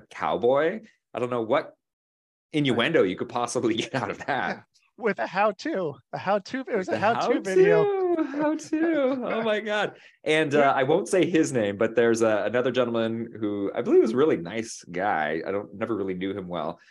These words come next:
Speaker 1: but his dad came in while we were recording and started, we were recording in, like, the lobby of the middle school, and he started yelling at us. And me, I'm a meek beta boy, like, shied away. And I think it was you who was like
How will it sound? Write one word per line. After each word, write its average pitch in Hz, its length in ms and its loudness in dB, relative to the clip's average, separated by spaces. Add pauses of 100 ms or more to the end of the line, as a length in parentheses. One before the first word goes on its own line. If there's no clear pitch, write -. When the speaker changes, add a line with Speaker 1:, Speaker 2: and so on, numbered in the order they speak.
(160)
Speaker 1:
but - 120 -2
his 143 220 -2
dad 98 600 -2 (340)
came 104 240 -4
in 90 320 -4
while 101 180 0
we 110 140 4
were 117 100 4
recording 110 680 -2
and 95 100 -6
started, 92 440 -2 (180)
we 120 120 4
were 117 60 6
recording 139 460 2
in, 120 60 -2
like, 98 300 -4 (160)
the 110 100 -2
lobby 104 460 2
of 127 120 0
the 110 80 0
middle 101 260 0
school, 156 220 -4
and 120 80 -2
he 110 60 -6
started 113 240 -2
yelling 95 440 -4
at 78 180 -8
us. 69 320 -10 (540)
And 156 220 0
me, 180 480 4 (240)
I'm 185 160 0
a 147 80 2
meek 123 560 0 (200)
beta 127 260 4
boy, 92 380 2
like, 90 200 -2
shied 110 420 0
away. 107 640 2
And 113 200 0
I 117 100 -2
think 185 180 -2
it 196 80 2
was 123 260 2
you 180 320 4
who 131 140 6
was 123 160 2
like 110 240 -2